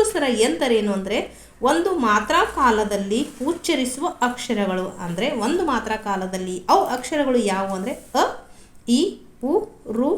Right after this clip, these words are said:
ಎ, ಓ. ಅಂದ್ರೆ ಇವುದು ಒಂದೇ ಮಾತ್ರ ಕಾಲದಲ್ಲಿ ಇದು ಸ್ವರಗಳನ್ನು ಹಿಡಿಯಲ್ಲ, ಆಮೇಲೆ ಗಂಟು ಕಟ್ಟಲ್ಲ, ಹಾಗೆ ಹಾ-, ಇವನ್ನ ನಾವು ಸರಳವಾಗಿ ಓದ್ತಾ ಬರ್ತೀವಿ. ಆಮೇಲೆ ಎರಡನೇದು ಯಾವುದು ಅಂತಂದ್ರೆ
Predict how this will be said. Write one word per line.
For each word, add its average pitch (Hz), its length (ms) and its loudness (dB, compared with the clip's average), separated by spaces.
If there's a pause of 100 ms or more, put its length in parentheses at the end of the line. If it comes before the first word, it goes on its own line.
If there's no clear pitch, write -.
(280)
ಎ, 226 140 4 (340)
ಓ. 311 120 4 (520)
ಅಂದ್ರೆ 330 220 2
ಇವುದು 349 560 0
ಒಂದೇ 302 280 4
ಮಾತ್ರ 339 280 4
ಕಾಲದಲ್ಲಿ 214 520 0
ಇದು 202 260 -2
ಸ್ವರಗಳನ್ನು 254 520 0
ಹಿಡಿಯಲ್ಲ, 262 420 0
ಆಮೇಲೆ 214 360 0
ಗಂಟು 214 440 -2
ಕಟ್ಟಲ್ಲ, 226 360 -2 (240)
ಹಾಗೆ 196 240 0
ಹಾ-, 202 460 -10 (240)
ಇವನ್ನ 233 320 2 (180)
ನಾವು 247 160 -2
ಸರಳವಾಗಿ 339 920 2
ಓದ್ತಾ 208 360 0
ಬರ್ತೀವಿ. 175 500 -8 (1080)
ಆಮೇಲೆ 311 320 4
ಎರಡನೇದು 302 580 4
ಯಾವುದು 254 400 2
ಅಂತಂದ್ರೆ 202 640 -2